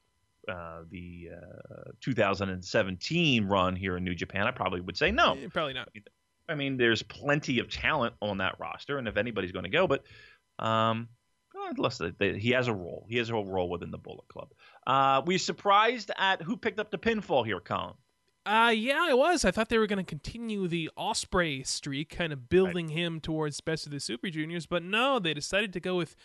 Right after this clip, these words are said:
Speaker 2: Yoshihashi.
Speaker 1: Yeah, I mean, I mean, uh,
Speaker 2: I, I, I know why, Damon, is to build towards that Long Beach
Speaker 1: You want
Speaker 2: <laughs> main,
Speaker 1: <laughs>
Speaker 2: main event.
Speaker 1: <laughs> Well,
Speaker 2: That's
Speaker 1: the
Speaker 2: why.
Speaker 1: Long Beach.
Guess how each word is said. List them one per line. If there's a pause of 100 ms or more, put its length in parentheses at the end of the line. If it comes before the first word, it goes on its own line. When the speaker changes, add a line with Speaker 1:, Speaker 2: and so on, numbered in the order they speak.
(380)
Speaker 2:
Yoshihashi. (640)
Speaker 1:
Yeah, (240)
I
mean, (400)
I
mean, (140)
uh, (200)
Speaker 2:
I,
I, (100)
I
know
why,
Damon,
is
to
build
towards
that
Long
Beach
Speaker 1:
You
want
Speaker 2:
<laughs>
main, (160)
Speaker 1:
<laughs>
Speaker 2:
main
event.
Speaker 1:
<laughs> (1080)
Well,
Speaker 2:
That's
Speaker 1:
the
Speaker 2:
why.
Speaker 1:
Long
Beach.